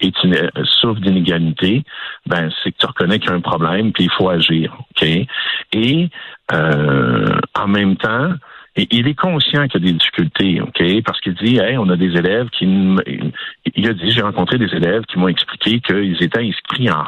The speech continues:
rien. Donc, moi, je veux créer des programmes pour que les élèves s'inscrivent dans quelque chose. » Mais, je sais pas, là, mais moi, je rencontre souvent des parents puis des élèves qui me disent, « J'ai décidé de pas m'inscrire en régulier. »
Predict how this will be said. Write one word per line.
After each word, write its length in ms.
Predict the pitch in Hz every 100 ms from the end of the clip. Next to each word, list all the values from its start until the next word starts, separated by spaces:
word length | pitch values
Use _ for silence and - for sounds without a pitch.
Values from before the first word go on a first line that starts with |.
| -
rien. 180 | - 90 78 - - - -
Donc, 400 | 135 98 131 135
moi, 300 | 90 92 127
je 100 | 113
veux 80 | 104
créer 260 | - 95 113
des 100 | -
programmes 600 | - 82 80 95 117 -
pour 100 | 76
que 100 | 87
les 60 | -
élèves 220 | 87 113 -
s'inscrivent 420 | 98 85 - 110 98
dans 120 | 80
quelque 320 | 82 78 71
chose. » 460 | - 76 73 - - - - - - -
Mais, 300 | 175 196 - - - -
je 100 | 107 -
sais 100 | 98
pas, 180 | 127 147
là, 160 | 127
mais 220 | 127 87
moi, 220 | 85 107 123
je 80 | 92
rencontre 380 | 85 - 101 -
souvent 320 | - 101 117
des 80 | 101
parents 440 | - 78 87 127 131
puis 160 | -
des 100 | 82
élèves 200 | 82 117
qui 120 | 127 85
me 100 | 78
disent, « 360 | 92 123 113 - - - - - -
J'ai 320 | 90 104 101
décidé 540 | 87 127 - 98 139
de 100 | 131 87 -
pas 180 | 151 156
m'inscrire 640 | 107 110 98 - 135 127 92
en 180 | 85 78
régulier. » 680 | 127 110 95 90 92 95